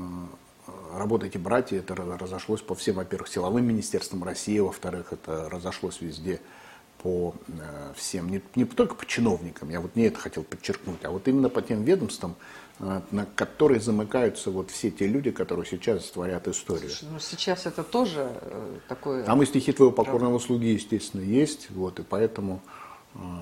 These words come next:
Speaker 1: и нас принимали по линии на Донецке Минкульта, и было организовано все просто превосходно и, самое главное,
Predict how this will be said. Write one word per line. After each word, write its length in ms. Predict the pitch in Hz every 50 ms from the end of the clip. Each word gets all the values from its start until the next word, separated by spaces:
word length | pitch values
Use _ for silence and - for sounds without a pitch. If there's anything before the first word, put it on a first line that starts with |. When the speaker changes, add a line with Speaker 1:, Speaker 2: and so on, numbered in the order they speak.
| 82 80 73 - - - - - -
Speaker 1:
и 60 | 110
нас 220 | 104 104 107 104 -
принимали 500 | - - 104 101 107 107 107 98 92 92
по 140 | - 101 98
линии 340 | 101 104 98 92 90 90
на 260 | 85 82 82 87 90 90
Донецке 480 | 87 98 98 95 92 87 - - -
Минкульта, 840 | 87 87 90 87 85 85 - - 104 113 127 151 147 - 175 147 - - - - - - - - - - - _ -
и 100 | - 92
было 240 | 87 90 101 95 98
организовано 580 | 95 98 98 98 98 98 95 98 90 90 90 90
все 280 | - - - - 101
просто 500 | 95 - - - 107 104 95 - - 90
превосходно 600 | - - 92 90 90 87 - - - 135 120 107
и, 40 | 98
самое 300 | - - 98 95 95 90
главное, 340 | 98 101 101 92 92 95 92